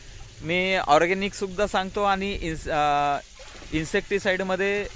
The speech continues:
अ, जे आहे, रासायनिक जे आहे, ते सुद्धा सांगत असतो. हे शेतकरी मला सध्या विरळ असतात असे शेतकरी विचारणारे, तर ते मिळाले, त्यांना रिझल्ट छान आला, म्हणून मी हा, हा व्हिडिओ अपलोड करत आहे.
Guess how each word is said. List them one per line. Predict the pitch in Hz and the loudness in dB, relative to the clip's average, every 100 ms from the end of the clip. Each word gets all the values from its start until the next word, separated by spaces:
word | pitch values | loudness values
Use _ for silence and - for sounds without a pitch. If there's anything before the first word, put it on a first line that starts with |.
| - - - | -12 -12 -6
अ, | 143 147 143 131 | -4 -2 -2 0
जे | 175 | 2
आहे, | 180 175 175 110 | 4 4 2 2
रासायनिक | 117 131 175 170 175 | 2 4 2 -2 -4
जे | 151 170 | 0 2
आहे, | 156 131 | 4 2
ते | - 156 | -2 -4
सुद्धा | 156 147 160 | -4 -4 -4
सांगत | 156 135 139 | -2 -4 -4
असतो. | 135 - 123 113 - - - - - - | -4 -2 -4 -4 -10 -14 -16 -16 -16 -12
हे | 151 156 185 | 0 4 4
शेतकरी | - 180 202 190 | 2 0 2 2
मला | 190 190 190 196 196 - - - - - - - 160 | 2 4 6 6 2 -8 -18 -18 -18 -18 -16 -4 -2
सध्या | 156 180 185 | 4 6 6
विरळ | 151 156 180 185 | 4 2 4 4
असतात | 170 - 180 | 2 0 0
असे | 165 - 160 | 0 -2 -2
शेतकरी | 151 - 165 165 | -2 0 0 0
विचारणारे, | 156 165 156 156 160 185 - - - | -2 0 0 0 0 -2 -8 -8 -4
तर | 143 165 | -2 0
ते | 170 | -2
मिळाले, | 156 139 147 156 185 190 - - - - | 0 4 4 4 0 -4 -14 -16 -16 -4
त्यांना | 127 139 151 | -2 2 2
रिझल्ट | 139 131 156 - | 2 2 0 0
छान | 156 160 | -2 0
आला, | 151 160 | 0 0
म्हणून | 170 143 160 | 0 -4 -4
मी | 160 151 | -6 -4
हा, | 151 156 160 - - | 0 0 -2 -4 -2
हा | 151 151 | 4 6
व्हिडिओ | 156 139 139 156 175 - | 6 2 2 2 0 -2
अपलोड | 127 - 147 | -4 0 0
करत | 143 139 143 151 | 2 2 2 4
आहे. | 143 | 2